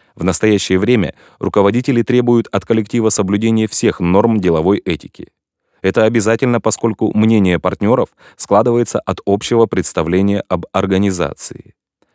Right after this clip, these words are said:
Вот почему необходимо владеть навыками этики делового общения, применять их как в деловой, так и в повседневной жизни. Большое внимание в изучении этики деловых отношений уделяется умению общаться, быть понятым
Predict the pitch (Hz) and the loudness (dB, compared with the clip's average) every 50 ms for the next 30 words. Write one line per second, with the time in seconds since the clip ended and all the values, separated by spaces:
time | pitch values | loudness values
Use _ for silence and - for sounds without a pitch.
0 | _ _ 82 95 120 - - 127 - 113 113 113 107 104 104 98 - 107 110 110 | _ _ -2 -2 -2 0 0 -4 -2 0 0 0 2 0 0 0 -2 -2 0 0
1 | 107 101 92 98 107 107 110 104 - 101 101 101 98 92 85 - 95 90 92 - | 0 0 2 2 2 2 0 0 0 0 0 2 0 0 0 0 -2 -2 -2 -4
2 | - - 104 92 - 82 - 87 90 90 87 90 95 98 92 95 98 95 - - | -2 -4 -4 -4 -4 -8 -6 -2 0 2 2 2 2 2 2 2 0 0 -2 -4
3 | - 85 71 69 - - - - - _ _ _ _ _ _ _ _ _ _ _ | -6 -6 -6 -6 -10 -12 -16 -16 -20 _ _ _ _ _ _ _ _ _ _ _
4 | - 98 101 107 113 117 117 98 - _ - 113 107 - - - 95 85 85 85 | -2 0 2 2 2 2 0 -2 -4 _ -2 -2 -2 -2 -2 -4 -4 -4 -4 -4
5 | 87 87 85 85 87 104 117 123 127 - _ _ _ _ - 107 113 - 131 117 | 0 0 2 2 0 0 -2 -4 -6 -8 _ _ _ _ -2 -2 -2 0 -2 -4
6 | - - - 104 95 - - 92 85 87 87 92 95 95 98 90 - 78 65 64 | -4 -4 -4 -4 -4 -2 -4 -4 -2 -2 0 0 0 0 -2 -4 -6 -8 -10 -10
7 | - - - - _ _ _ _ _ _ _ _ _ - 92 90 - - 117 101 | -14 -18 -20 -20 _ _ _ _ _ _ _ _ _ -4 -2 -2 0 0 2 2
8 | 92 87 98 95 98 104 104 98 95 92 85 92 90 90 98 - - 107 98 92 | 2 2 2 2 2 2 0 0 0 -2 -2 -2 -4 -4 -6 -4 -2 0 2 2
9 | 92 90 - 110 101 - 95 - 90 82 90 90 92 92 90 - 95 82 - 101 | 0 0 0 -2 -4 -4 -4 -6 -2 0 2 2 2 0 0 -4 -4 -2 -2 -4
10 | - - - 131 104 80 73 - - _ - _ _ 90 90 101 113 131 139 139 | -2 -2 -2 0 0 -2 -4 -8 -14 _ -20 _ _ -2 0 2 2 2 2 0
11 | 131 - - 123 - - - 113 107 110 117 117 120 117 117 117 117 120 - - | 0 0 0 -2 -2 0 0 2 2 4 4 4 2 2 2 2 0 -2 -4 -4
12 | - 82 73 76 - - - - - _ _ _ _ _ _ _ - 98 110 107 | -4 -4 -4 -4 -10 -12 -12 -12 -14 _ _ _ _ _ _ _ -4 0 0 0
13 | - - _ - - _ _ - 113 131 131 101 82 - 80 80 71 | 0 -2 _ -20 -20 _ _ 0 2 2 2 0 0 -2 -4 -6 -6